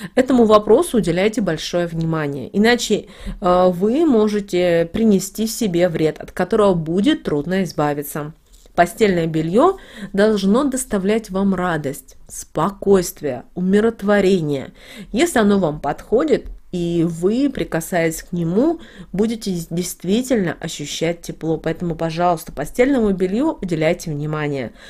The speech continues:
Пересмотрите своё постельное бельё. Запомните эти советы и рекомендации, которые мы дали в этом, э, видео. И постарайтесь в ближайшее время, возможно, что-то изменить, э, в своём постельном белье,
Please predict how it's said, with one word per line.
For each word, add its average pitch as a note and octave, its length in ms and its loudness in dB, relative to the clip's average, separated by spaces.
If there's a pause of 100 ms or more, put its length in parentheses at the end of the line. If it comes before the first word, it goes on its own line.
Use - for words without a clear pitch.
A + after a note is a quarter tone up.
(200)
Пересмотрите A#3 640 -2
своё G3+ 260 2
постельное F3+ 640 0
бельё. E3 540 -2 (640)
Запомните G3 640 2
эти F#3+ 140 -8
советы F#3+ 400 -2
и F#3 40 2
рекомендации, F3 640 -2
которые F3+ 380 -4
мы G3 320 2
дали F#3+ 380 0
в E3+ 140 -6
этом, D#3+ 380 -6 (340)
э, D3+ 100 -4
видео. D#3 460 -2
И - 300 -6 (100)
постарайтесь G#3 1160 0
в E3 80 -12
ближайшее F3 640 -2
время, B3+ 360 2
возможно, B3 460 2
что-то A#3 320 -2
изменить, D#3 560 -4
э, E3 60 -8
в D3+ 380 -4
своём E3 320 -2
постельном D#3+ 640 -4
белье, D#3 460 -2